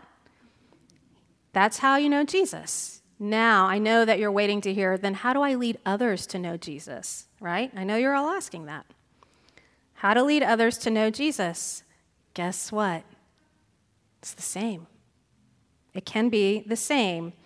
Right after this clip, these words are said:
Believe. Believe that others are also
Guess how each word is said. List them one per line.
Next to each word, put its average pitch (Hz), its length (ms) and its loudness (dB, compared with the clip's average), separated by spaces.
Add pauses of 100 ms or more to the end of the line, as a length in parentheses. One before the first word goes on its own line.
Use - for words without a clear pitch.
(380)
Believe. 247 800 2 (1040)
Believe 262 680 2
that 226 260 2
others 220 1080 2 (120)
are 202 160 0
also 180 800 0